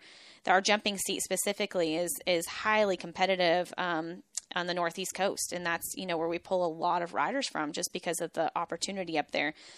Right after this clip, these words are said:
Midwest is usually more of your Western riders, um, but not, mo-, not only there. And so we're typically either at larger nationally ranked competitions,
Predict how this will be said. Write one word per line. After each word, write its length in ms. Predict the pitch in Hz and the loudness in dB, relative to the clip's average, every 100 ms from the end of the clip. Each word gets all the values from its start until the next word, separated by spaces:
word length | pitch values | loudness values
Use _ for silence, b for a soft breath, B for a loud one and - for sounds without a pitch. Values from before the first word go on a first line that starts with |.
| B 196 | B -6
Midwest 720 | 214 220 208 202 196 240 202 | -2 0 2 6 6 6 0
is 100 | 185 | -4
usually 420 | 180 190 185 185 | -4 -4 -2 -4
more 300 | 180 165 170 | -2 -2 -2
of 100 | 180 | -2
your 140 | 190 | 0
Western 360 | 170 165 - 185 | 2 2 0 -2
riders, 440 | 180 175 180 220 233 | 0 2 2 0 0
um, 300 | 202 180 175 - | -2 -2 -2 -2
but 120 | 190 | 0
not, 280 | 185 180 - | 0 -2 -4
mo-, 220 | 214 226 | -2 -2
not 240 | 240 277 | 0 2
only 260 | 226 190 170 | 0 -2 -4
there. 300 | 143 165 226 B B B B | -2 -2 -4 B B B B
And 120 | - 240 | -2 4
so 360 | 254 247 233 | 8 8 6
we're 240 | - 220 311 | 2 2 4
typically 720 | 277 240 240 220 208 196 - | 4 2 0 0 -2 -4 -6
either 300 | 208 190 180 _ 202 | -2 0 -2 _ 4
at 380 | 202 233 - - _ _ | 8 8 4 -4 _ _
larger 680 | 196 196 196 202 208 202 196 | -4 6 8 6 4 0 -2
nationally 520 | - 190 196 - 196 190 | -4 -2 -2 0 0 0
ranked 380 | 190 190 - | -2 -4 -8
competitions, 800 | - 190 - 190 - 185 185 190 | -6 -6 -2 0 0 0 -2 -4